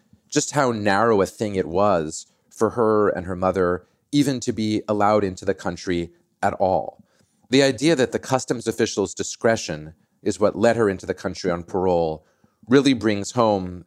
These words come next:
how poetic it is that she's now running for an office, the key component of which is exercising prosecutorial discretion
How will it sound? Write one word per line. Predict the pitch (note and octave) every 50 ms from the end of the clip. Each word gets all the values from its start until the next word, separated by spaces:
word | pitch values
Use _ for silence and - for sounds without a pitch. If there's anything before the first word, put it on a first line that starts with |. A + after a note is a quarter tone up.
| _
how | - - A2+ G#2+ G2 F#2+ F#2 F2+
poetic | F2 - - G#2 F#2+ A2+ B2+ B2+ A2 - -
it | F2 D#2+
is | D2+ D2 D2 C#2+ D2+ - - - _ _ _ _ _
that | - A2 -
she's | - - A#2 A2 -
now | A2 G#2 G2 G2 F#2+
running | F#2 E2+ F2 G2+ G#2 G#2+ A2 G#2+ G2+ G2 F#2+
for | - - G2+ F#2
an | F#2 F#2
office, | F#2 F#2 F#2 F2 - F2 E2 D#2+ - - - - - _ _ _ _ _ _ _
the | - G#2
key | - - - - - C3 B2 A#2+ G#2+
component | - - A#2 G2+ - G#2+ G2+ F#2+ F#2 F2+ G2
of | F2 E2
which | F#2 F2+ E2+ E2 - - - _ _ _ _ _
is | - A2+ - - -
exercising | G#2+ - - - - - - F#2+ F2 F2 F2 - - F2 F2
prosecutorial | - - - G2+ F2 E2+ - - - F#2+ F2 - F#2 F2+ F2 E2+ E2 D#2+
discretion | F2 - - - F2 D#2+ - - E2+ D#2+ D#2 D#2